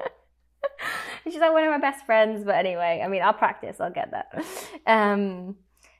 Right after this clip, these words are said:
so, yeah, we run it together, but in the sense that, you know, s-, one of us will have a guest, and then the next week another person will have a guest. It's not like there's three people talking all at once.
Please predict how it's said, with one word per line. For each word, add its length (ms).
so, 480
yeah, 260
we 120
run 120
it 100
together, 580
but 220
in 120
the 80
sense 500
that, 480
you 160
know, 180
s-, 240
one 380
of 100
us 300
will 400
have 200
a 280
guest, 520
and 120
then 160
the 80
next 320
week 220
another 200
person 240
will 120
have 40
a 40
guest. 240
It's 100
not 180
like 220
there's 160
three 260
people 360
talking 400
all 100
at 60
once. 340